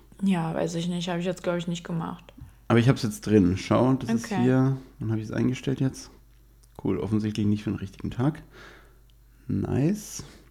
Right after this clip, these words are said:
Speaker 1: Ja.
Speaker 2: Hä? Jetzt hab ich's wieder irgendwo hingespeichert.
Speaker 1: Ja, super spannend.
Speaker 2: Ja, ich hatte an dem Tag
Speaker 1: <laughs>
Speaker 2: nur, äh,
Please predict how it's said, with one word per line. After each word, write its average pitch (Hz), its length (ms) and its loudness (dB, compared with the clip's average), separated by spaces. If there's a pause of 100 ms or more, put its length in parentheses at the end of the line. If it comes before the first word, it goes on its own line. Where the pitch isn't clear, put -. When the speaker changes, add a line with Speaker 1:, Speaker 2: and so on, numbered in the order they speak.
(840)
Speaker 1:
Ja. 185 600 -4 (140)
Speaker 2:
Hä? 127 440 4 (760)
Jetzt - 100 -20
hab 110 80 2
ich's 104 80 0
wieder 107 160 6
irgendwo 101 300 4
hingespeichert. 104 680 0
Speaker 1:
Ja, 185 200 8
super 175 280 4
spannend. 190 800 2
Speaker 2:
Ja, 123 240 8
ich 135 160 6
hatte 156 180 10
an 147 100 12
dem 156 160 12
Tag 143 320 12
Speaker 1:
<laughs> - 0 -
Speaker 2:
nur, 170 400 10 (800)
äh, 127 460 8